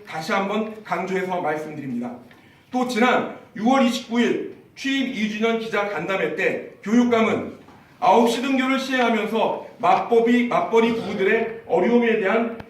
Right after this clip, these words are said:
충분한 대비 부족을 스스로 인정했지만 지금까지도 대안을 못 내놓고 있습니다.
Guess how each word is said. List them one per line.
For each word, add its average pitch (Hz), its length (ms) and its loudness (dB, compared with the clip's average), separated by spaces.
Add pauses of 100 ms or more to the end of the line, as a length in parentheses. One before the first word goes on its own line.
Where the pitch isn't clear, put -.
충분한 262 560 0
대비 233 320 0
부족을 196 680 0
스스로 277 360 -4
인정했지만 202 840 0 (440)
지금까지도 240 960 2
대안을 208 460 2
못 233 140 4
내놓고 240 340 4
있습니다. 127 380 -8